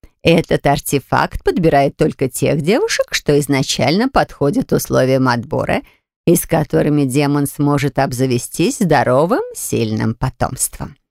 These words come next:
На первом этапе отбираются около сотни-двух невест для одного демона, но поскольку в этом году у нас два принца вошли в пору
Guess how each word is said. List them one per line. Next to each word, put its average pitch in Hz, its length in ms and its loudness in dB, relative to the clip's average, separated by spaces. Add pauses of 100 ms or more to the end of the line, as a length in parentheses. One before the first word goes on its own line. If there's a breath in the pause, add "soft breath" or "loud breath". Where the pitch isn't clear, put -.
(400)
На 202 180 6
первом 151 460 2
этапе 139 380 0
отбираются 139 600 0
около 139 260 0
сотни-двух 131 840 -2
невест 123 400 0 (160)
для 151 220 4
одного 123 360 -2
демона, 156 500 0 (520 soft breath)
но 180 180 4
поскольку - 640 0
в 139 60 0
этом 147 300 0
году 139 300 2
у 143 40 2
нас 139 240 0
два 131 360 0
принца 147 440 0
вошли 139 360 0
в - 120 -6
пору 147 400 2